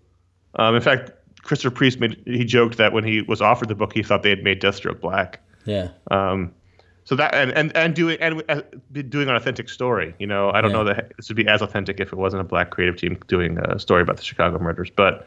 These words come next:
Speaker 2: Right.
Speaker 1: um, it, I liked everything about this. I love the way it looked. The Denys Cowan,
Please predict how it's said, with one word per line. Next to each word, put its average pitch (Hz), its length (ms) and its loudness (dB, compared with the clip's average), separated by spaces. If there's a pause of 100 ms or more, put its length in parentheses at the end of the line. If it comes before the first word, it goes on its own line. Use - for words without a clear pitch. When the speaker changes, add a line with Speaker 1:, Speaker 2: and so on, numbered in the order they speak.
Speaker 2:
Right. 95 260 -6 (120)
Speaker 1:
um, 95 440 2 (680)
it, 143 300 0 (100)
I 131 80 4
liked 151 400 2
everything 135 360 0
about 107 300 0
this. - 220 -12
I 95 60 -4
love 127 220 2
the - 80 0
way 123 120 4
it 110 60 0
looked. 131 480 0
The 110 60 -8
Denys 131 360 -2
Cowan, 120 580 0